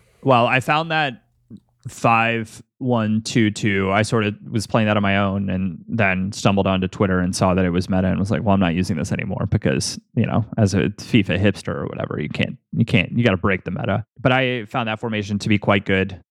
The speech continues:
You know, my obvious next thought was like, "All right, well, if I wanna counter this formation, what formation would I play?" Played quite a bit of the four two three one wide, which is good on slow buildup, but you have to be, you have to be pretty patient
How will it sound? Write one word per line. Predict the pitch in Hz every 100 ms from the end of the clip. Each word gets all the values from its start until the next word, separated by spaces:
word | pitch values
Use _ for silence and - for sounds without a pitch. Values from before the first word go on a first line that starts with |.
| -
You | 117
know, | 98
my | 101 101
obvious | 95 104 101 98 -
next | 101 -
thought | - 95 101
was | 95
like, | 90
"All | 113
right, | 92 98
well, | 92 104 101
if | -
I | 98
wanna | 95
counter | 92 113 92
this | 92
formation, | - 85 95 95 117 104
what | 95 92
formation | 95 90 90 92
would | 95
I | 87
play?" | 98 95 135 - -
Played | 123 120 113 - _ _ _ _ -
quite | 135 135
a |
bit | 143
of | 139
the | 139
four | - 117
two | 117 120
three | - 117
one | 117 107
wide, | 95 95 113 135 -
which | - 113
is | 113
good | 120 120
on | 120
slow | 110 - 107
buildup, | 101 104 117 139 -
but | 104
you | 110
have | 107
to | 101
be, | 104 104 101 - _ _ _ _ - -
you | 120
have | 123
to | 135
be | 139
pretty | - 113 101
patient | 98 104 131 139